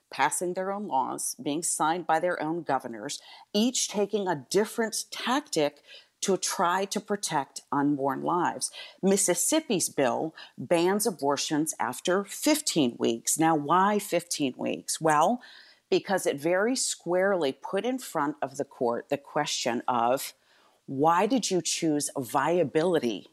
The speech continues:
as the standard in Planned Parenthood versus Casey? Now, back in Roe, we know that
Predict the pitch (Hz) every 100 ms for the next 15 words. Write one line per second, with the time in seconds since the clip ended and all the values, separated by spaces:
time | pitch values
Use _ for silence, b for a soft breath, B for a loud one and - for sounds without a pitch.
0 | - 143 - 180 - - 123 113 120 127
1 | - 156 - 143 127 135 - 127 127 151
2 | 131 131 120 117 - 127 - 196 214 -
3 | 85 - B B B - 147 156 175 180
4 | 175 160 151 160 185 226 269 b b b
5 | - 170 170 170 180 185 156 143